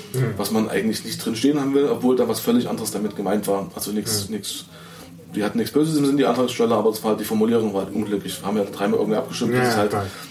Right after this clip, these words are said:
Speaker 2: dann doch
Speaker 1: Mhm.
Speaker 2: abgelehnt war. Ähm, und da hätte man die Möglichkeit, okay, weil es ist nämlich fürs Liquid durchgegangen, dieser Antrag,
Speaker 1: Mhm.
Speaker 2: beim ersten Mal. Und da könnte man dann angucken, okay, jetzt ist, hat was gewonnen, dann gucken die Leute genauer drauf, was hat denn hier, ist denn hier in der ersten Lesung durchgekommen?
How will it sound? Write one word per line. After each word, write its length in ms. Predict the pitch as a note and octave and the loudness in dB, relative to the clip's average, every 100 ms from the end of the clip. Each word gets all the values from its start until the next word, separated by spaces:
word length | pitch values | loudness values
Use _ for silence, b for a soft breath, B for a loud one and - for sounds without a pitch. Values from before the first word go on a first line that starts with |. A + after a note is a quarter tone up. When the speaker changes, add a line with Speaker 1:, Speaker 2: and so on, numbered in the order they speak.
| - | -6
Speaker 2:
dann 140 | A#2 | 0
doch 100 | G#2+ A2 | 0 2
Speaker 1:
Mhm. 40 | |
Speaker 2:
abgelehnt 420 | A2+ A2 G2+ G2 | 0 0 0 0
war. 220 | F#2+ F#2+ - B B B B B - | -2 -4 -6 B B B B B -4
Ähm, 300 | A2+ A2 G2 | 0 0 -2
und 140 | G#2 A#2 | -2 0
da 100 | A#2+ | 2
hätte 180 | D3 | 2
man 120 | C3 B2 | 4 4
die 80 | |
Möglichkeit, 560 | B2 B2+ A#2+ - A#2 A2+ | 4 4 2 0 0 0
okay, 280 | - A#2+ B2 | 0 2 4
weil 80 | G#2 | 2
es 60 | |
ist 100 | G2 | 2
nämlich 160 | A#2+ A#2 | 0 0
fürs 140 | A2 | -2
Liquid 220 | A2+ - G2 | -4 -2 2
durchgegangen, 380 | B2 - C3 | 2 2 2
dieser 200 | C#3 C3+ | 2 2
Antrag, 340 | - - C3+ E3 - | 0 0 0 -2 -6
Speaker 1:
Mhm. 340 | A2+ A2+ A2 A2+ | -6 -2 0 2
Speaker 2:
beim 120 | C3+ | 2
ersten 260 | C3 - C3+ | 0 0 2
Mal. 200 | C#3+ D3+ | 2 0
Und 560 | - - - - - | -4 -18 -20 -18 -2
da 40 | A2 | 0
könnte 200 | A#2+ A#2 | 2 4
man 80 | A#2+ | 4
dann 320 | B2 A#2 E2 - - | 2 0 -4 -12 -2
angucken, 400 | B2+ - C3 A#2+ | 0 2 0 0
okay, 280 | - C3+ C3+ - B B B - | 2 2 2 -4 B B B -8
jetzt 140 | G#2+ | -6
ist, 120 | - | -4
hat 200 | G#2+ G#2+ | -2 0
was 140 | - - | -2 0
gewonnen, 400 | G2+ D3 G3+ F3+ - | 2 2 2 -4 -10
dann 80 | - | -14
gucken 180 | A#2 A2+ | -12 -2
die 80 | |
Leute 160 | A2+ G#2 | 0 0
genauer 340 | G2 A2 - | 0 4 4
drauf, 380 | - C#3 D3+ D3+ | 4 4 4 2
was 160 | - A#2+ | -6 -8
hat 100 | - | -4
denn 80 | B2 | 0
hier, 320 | C3 B2 - - | 2 2 0 -8
ist 140 | - C3+ | -6 -4
denn 80 | |
hier 260 | B2+ C3 B2 B B B | 0 2 2 B B B
in 60 | - | -4
der 80 | G2+ | -2
ersten 220 | - C#3+ | 0 2
Lesung 260 | D3 C3+ B2+ | 2 4 4
durchgekommen? 640 | D#3+ D#3 D3 D3 D3 | 2 2 0 2 0